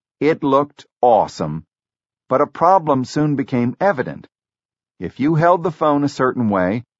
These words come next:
especially using your left hand so your palm covered the tiny gap,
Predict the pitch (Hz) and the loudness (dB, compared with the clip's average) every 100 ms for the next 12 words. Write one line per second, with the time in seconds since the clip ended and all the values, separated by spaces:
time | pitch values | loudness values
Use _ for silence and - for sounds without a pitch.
0 | _ - 120 - 175 160 135 120 113 123 | _ -12 -8 0 0 0 -2 0 0 -2
1 | 117 117 107 101 95 131 156 - 95 87 | -2 -2 0 0 0 2 0 -2 -6 -4
2 | 92 117 101 92 90 85 - 127 117 101 | -6 -6 -4 -2 -2 -4 0 2 2 0
3 | - 139 135 95 90 95 85 107 107 95 | -2 0 0 0 -4 -8 -6 -2 0 -2
4 | 80 123 110 101 | -2 -2 0 -2